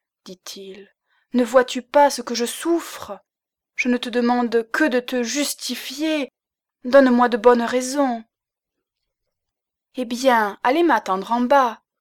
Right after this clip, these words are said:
car vous ne voulez pas assister, je crois, aux différentes cérémonies que nécessite l'état de votre cousine.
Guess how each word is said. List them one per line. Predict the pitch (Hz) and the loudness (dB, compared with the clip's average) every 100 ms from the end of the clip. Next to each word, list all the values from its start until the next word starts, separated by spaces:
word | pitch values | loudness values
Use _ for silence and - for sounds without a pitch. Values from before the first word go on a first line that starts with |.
| _ | _
car | 262 233 | -2 -2
vous | 240 | -2
ne | 240 220 | -4 -4
voulez | 254 302 | -4 -6
pas | 269 202 185 | -4 -6 -6
assister, | 190 - - - 359 | -6 -6 -6 -2 -2
je | 262 | 0
crois, | 247 - 330 302 - _ _ _ - | -4 -2 -2 -2 -6 _ _ _ -12
aux | |
différentes | 196 214 - 233 262 247 | -10 -4 -2 0 -2 -4
cérémonies | 190 226 208 202 208 254 330 254 | -6 -6 -6 -6 -4 0 0 -2
que | 220 | -6
nécessite | 196 190 208 - 254 247 | -6 -8 -10 -8 -8 -8
l'état | 202 190 185 247 | -6 -6 0 0
de | 226 | -2
votre | 180 180 - | -6 -14 -14
cousine. | - 302 294 302 226 196 180 | -14 -14 -6 -4 -4 -8 -18